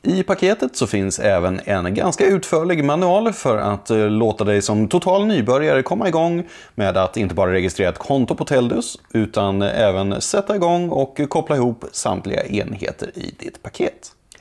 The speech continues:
Trots lite inledande strul innan Telsticken kände av nätverket och kände av sina kompisar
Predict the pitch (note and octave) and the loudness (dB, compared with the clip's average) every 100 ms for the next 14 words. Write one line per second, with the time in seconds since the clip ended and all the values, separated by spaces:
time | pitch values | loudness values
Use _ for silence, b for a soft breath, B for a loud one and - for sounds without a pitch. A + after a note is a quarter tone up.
0 | - - F#3 - B2+ A2+ A2 G2+ - E3 | -14 -2 -2 0 2 4 4 0 0 2
1 | C#3+ C3+ C3 C3+ C#3+ - C3 G3 F#3 C#3 | 4 4 4 2 0 0 2 2 2 2
2 | B2+ B2 B2 G#2+ G#2+ - G#2 G#2+ G#2 G2+ | 2 2 2 2 2 -2 0 2 2 2
3 | G#2+ F#2 F2+ F#2+ G#2+ - C3+ D3 F3+ D#3 | 2 2 2 2 0 0 0 0 0 0
4 | - D#3 C#3 C#3 C#3 C#3 - - A#2 G#2 | 0 0 2 2 2 0 -4 -2 0 0
5 | G2+ G2 - A#2+ B2 F3+ G#3 | 0 0 0 0 0 0 0